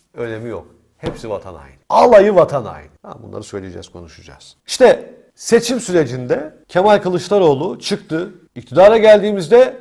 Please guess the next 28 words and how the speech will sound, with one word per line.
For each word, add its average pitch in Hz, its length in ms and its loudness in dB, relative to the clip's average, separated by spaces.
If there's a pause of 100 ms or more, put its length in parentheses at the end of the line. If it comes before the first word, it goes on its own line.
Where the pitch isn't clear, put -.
(260)
mit, - 440 -4 (260)
mitin 180 500 -6 (100)
dış 233 180 -2
operasyonlarını 220 880 2
durduracağız. 208 760 2 (180)
Ne 294 180 6
işi 220 160 0
var 233 160 8
Milli 214 180 0
İstihbarat 190 440 2
Teşkilatı'nın 165 680 -2
dışarıda? 139 440 -2
Ne 254 280 0
işi 240 180 -4
var 233 140 4
operasyon?" 202 720 0
falan. 131 280 -6 (160)
Ne 101 160 -16
diyorsun 110 420 -18
sen 92 120 -20
Kemal 104 360 -18
Bey? 78 80 -20 (180)
Ne 147 160 -10
diyorsun 92 380 -14
sen? - 80 -20 (180)
Kim 175 180 -8
adına 113 340 -2
diyorsun? 85 320 -20